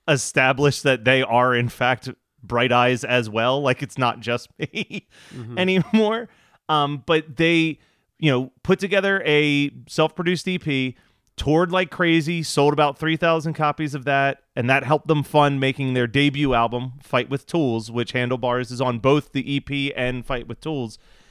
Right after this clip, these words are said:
Speaker 1: And then they started doing contests, and they won a contest at their local radio station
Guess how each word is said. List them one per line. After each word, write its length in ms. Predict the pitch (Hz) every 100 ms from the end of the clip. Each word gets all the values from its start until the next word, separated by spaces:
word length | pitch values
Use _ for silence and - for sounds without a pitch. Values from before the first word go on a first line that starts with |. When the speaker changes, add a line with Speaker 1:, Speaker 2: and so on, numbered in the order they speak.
| _ _ -
Speaker 1:
And 200 | 143 143
then 220 | 185 202
they 380 | 175 175 170 -
started 440 | - - 147 160 143
doing 280 | 156 175
contests, 680 | 160 196 233 123 95 - - -
and 120 | 135 120
they 80 | 117
won 180 | 123
a 40 | 127
contest 540 | 147 147 151 160 156
at 120 | 147
their 120 | 127 120
local 260 | 120 120
radio 300 | 127 180 185
station 540 | 175 190 180 190 202